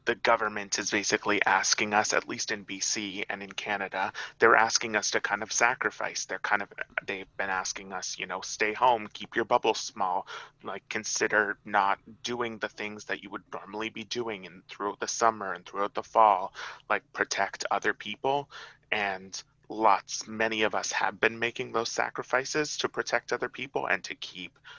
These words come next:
like, this whole pandemic contained. And clearly there's people that have enough money where they don't have to sacrifice. They can do whatever they want. They can get the tests. They can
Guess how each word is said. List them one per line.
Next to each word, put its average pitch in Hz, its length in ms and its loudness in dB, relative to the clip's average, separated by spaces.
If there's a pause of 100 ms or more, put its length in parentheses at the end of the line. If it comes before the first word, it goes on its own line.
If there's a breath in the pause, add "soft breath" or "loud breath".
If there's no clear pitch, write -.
(260 loud breath)
like, 98 280 -8
this - 200 -6
whole - 220 0
pandemic 87 640 -8
contained. 107 760 -6 (340 loud breath)
And 101 200 -2
clearly 104 520 -2
there's - 320 -2
people 92 580 -2
that 90 300 4 (340 loud breath)
have 101 260 2
enough 104 320 2
money 101 460 4
where 101 260 2
they 98 160 4
don't 95 240 4
have 107 300 4
to 113 100 0
sacrifice. - 840 2
They 95 240 4
can 98 320 -2
do 110 260 2
whatever 92 460 -4
they 85 180 -8
want. - 480 -6
They 90 120 -8
can 95 260 -14
get 104 220 -10
the - 100 -10
tests. - 500 -4
They 90 160 -10
can - 340 -10